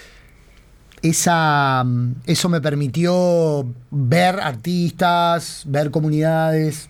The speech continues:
Me acuerdo, hay una, hay un momento para mí que fue muy, muy, muy significativo. Cada tanto lo, lo, lo, lo recuerdo, que es, este, la reunión de Mercosur, de, sí, de Mercosur Cultural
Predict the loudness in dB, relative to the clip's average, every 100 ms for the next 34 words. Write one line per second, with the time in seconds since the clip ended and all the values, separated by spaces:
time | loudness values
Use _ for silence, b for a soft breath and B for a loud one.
0 | -8 -4 -2 -2 -2 -2 0 0 0 0
1 | 0 0 0 -2 0 0 0 -2 -4 -2
2 | -2 0 -2 -2 -2 -2 0 0 0 0
3 | -2 -2 -2 -2 -2 0 0 -2 -4 B
4 | B B B B B -2 0 2 2 0
5 | -2 -2 -4 -4 -6 -10 -10 -8 -6 -2
6 | -2 0 0 0 0 0 0 -2 -4 -4
7 | -2 0 0 0 -2 -4 -2 -2 -2 -2
8 | -2 -2 -4 -2 -2 -2 -2 0 0 -2
9 | -4 -2 -2 -2 -4 -4 -2 0 0 0